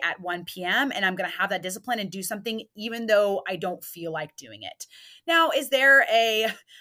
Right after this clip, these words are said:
I understand there's a balance between, like, okay, you wake up, you're super sick, you didn't sleep the night before, you need to take off work from, because you're feeling so terrible, need a mental health day. I get that. There is definitely times where feeling will come into play and you're like, "Hey,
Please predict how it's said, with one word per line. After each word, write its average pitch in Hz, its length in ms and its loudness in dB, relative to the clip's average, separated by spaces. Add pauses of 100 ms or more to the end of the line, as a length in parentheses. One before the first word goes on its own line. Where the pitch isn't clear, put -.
(140)
I 220 60 -6
understand 233 280 -4
there's 254 140 -4
a 277 60 2
balance 185 400 -2
between, 190 340 -10
like, 175 420 0
okay, 170 560 -2
you 185 200 -6
wake 180 320 -2
up, 175 260 2
you're 165 140 -10
super 190 400 -4
sick, 175 460 0 (440)
you 180 160 -10
didn't 208 260 0
sleep 208 280 -4
the 208 80 -2
night 190 200 2
before, 180 800 0
you 196 120 -6
need 202 160 -6
to - 80 -14
take 208 180 -4
off 196 200 -2
work 196 260 -2
from, 190 160 -6
because 190 240 -10
you're 175 100 -6
feeling 190 300 -6
so 185 160 -6
terrible, 185 440 -2
need 190 200 -4
a 202 40 -4
mental 185 280 -4
health 175 240 0
day. 175 340 4 (380)
I 233 80 2
get 196 240 0
that. 139 140 -6 (100)
There 220 160 2
is 208 100 -2
definitely 226 380 0
times 202 440 -4
where 190 180 -4
feeling 196 520 -8
will 180 140 -6
come 180 260 -10
into 180 160 -10
play 175 300 -4
and 185 100 -6
you're 180 100 -4
like, 170 200 -4
"Hey, 170 180 -4